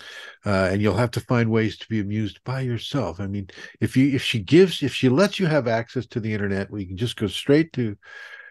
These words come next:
to, uh, to jokes, you know, just your jokes sesh-, sections. They have sections that are just full of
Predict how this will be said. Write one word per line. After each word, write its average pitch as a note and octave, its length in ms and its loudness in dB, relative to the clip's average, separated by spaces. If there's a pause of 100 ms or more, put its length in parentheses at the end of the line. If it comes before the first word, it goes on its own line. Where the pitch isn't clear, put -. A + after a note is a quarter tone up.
(160)
to, B2 320 2
uh, G2+ 340 0 (180)
to A#2 100 -6
jokes, - 680 -2 (160)
you A2+ 160 -6
know, F#2+ 200 -4
just G2 380 -10
your G#2+ 120 -4
jokes F#2+ 560 -4 (140)
sesh-, - 600 -6
sections. E2+ 640 -4
They B2+ 120 4
have C3+ 160 4
sections A2 480 2
that G2+ 100 -2
are F#2+ 80 -2
just G#2 220 -8
full A#2 200 4
of F2+ 140 2